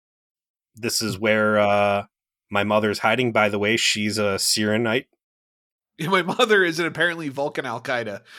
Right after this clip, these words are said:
Speaker 2: <laughs>
Speaker 1: Yeah.
Speaker 2: So, but gave me this map because she wants me to find her.
Speaker 1: Mm-hmm.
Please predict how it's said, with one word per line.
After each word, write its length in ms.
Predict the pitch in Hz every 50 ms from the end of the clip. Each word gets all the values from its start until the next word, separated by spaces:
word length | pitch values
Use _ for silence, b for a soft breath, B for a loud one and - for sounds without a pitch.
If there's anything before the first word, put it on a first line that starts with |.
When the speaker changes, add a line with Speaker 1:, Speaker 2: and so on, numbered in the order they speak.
| - -
Speaker 2:
<laughs> 280 | - - - - -
Speaker 1:
Yeah. 120 | - 117 -
Speaker 2:
So, 460 | 214 - 185 175 202 165 143 156 165 - B B B B B B B B
but 140 | - 180 151
gave 260 | 160 190 202 214 208
me 120 | 190 202 185
this 180 | 170 165 151
map 240 | 170 180 175 160 131
because 240 | 147 147 - 147 120
she 160 | - - 151
wants 340 | 139 135 143 147 135 - -
me 100 | 135 120
to 100 | 113 101
find 340 | - - 127 117 98 85 82
her. 160 | 67 - - _ _ _ _ _ _ _ _ _ -
Speaker 1:
Mm-hmm. 200 | 120 110 113